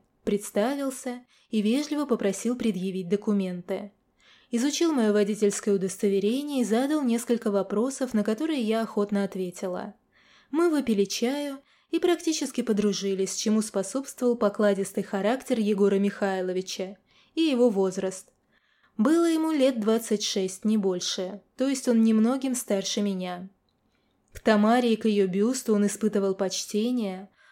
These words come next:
а она, уважая власть, угощала его кофе за счёт заведения. Хозяин, кстати, не возражал, да и трудно было возражать такой женщине, как Тамара.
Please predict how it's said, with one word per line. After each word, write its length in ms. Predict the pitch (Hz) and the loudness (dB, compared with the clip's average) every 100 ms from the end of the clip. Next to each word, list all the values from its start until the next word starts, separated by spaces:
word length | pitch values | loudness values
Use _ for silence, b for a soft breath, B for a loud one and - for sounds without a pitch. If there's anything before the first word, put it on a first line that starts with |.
| b | b
а 180 | 294 196 | -2 0
она, 340 | 190 214 285 | 2 0 0
уважая 480 | 285 277 254 269 269 | 0 0 0 0 0
власть, 400 | 254 254 254 - | 2 2 0 -2
угощала 500 | 196 196 - 202 190 | -2 0 2 2 2
его 260 | 185 185 180 | 2 -2 -4
кофе 420 | - 240 269 254 | 0 0 0 -4
за 140 | 208 | -4
счёт 240 | 190 - 196 | -2 -2 -2
заведения. 840 | 170 202 202 175 190 180 180 214 - _ _ _ _ _ _ _ | -2 -2 -2 0 -2 -2 -10 -12 -16 _ _ _ _ _ _ _
Хозяин, 400 | - 269 311 359 | 0 2 4 2
кстати, 340 | 339 - 285 262 | 0 0 0 2
не 140 | 233 | 2
возражал, 720 | 202 202 190 185 208 262 285 | 2 0 -2 0 0 0 -2
да 140 | 226 | 0
и 100 | 302 | 0
трудно 340 | 311 320 302 226 | 0 0 0 2
было 220 | 208 202 | 4 4
возражать 500 | 202 202 202 202 202 | 4 2 0 0 0
такой 300 | 196 190 190 | -2 -2 -4
женщине, 540 | 180 208 247 - 196 | -2 -2 -2 -2 -2
как 180 | 185 190 | -2 -6
Тамара. 640 | - 202 190 180 180 180 | -2 -2 -2 -4 -8 -10